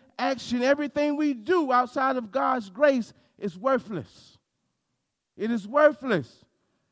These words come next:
Everything that is good that comes in us and through us is only by God's grace. What is the gospel?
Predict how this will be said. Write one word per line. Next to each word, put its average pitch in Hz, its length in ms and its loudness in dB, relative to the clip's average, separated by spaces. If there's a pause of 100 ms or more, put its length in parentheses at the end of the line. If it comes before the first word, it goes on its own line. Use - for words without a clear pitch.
(140)
Everything 294 600 4
that 247 160 4
is 202 180 -2
good 302 420 0
that 233 160 -4
comes 226 300 -2
in 302 300 2
us 294 240 2 (240)
and 240 260 0
through 349 360 0
us 214 280 0 (160)
is 240 280 -2
only 359 460 2
by 285 460 4 (240)
God's 254 420 -2
grace. - 640 -10 (2500)
What 202 180 -8
is 208 140 -4
the 175 100 -12
gospel? 175 560 -10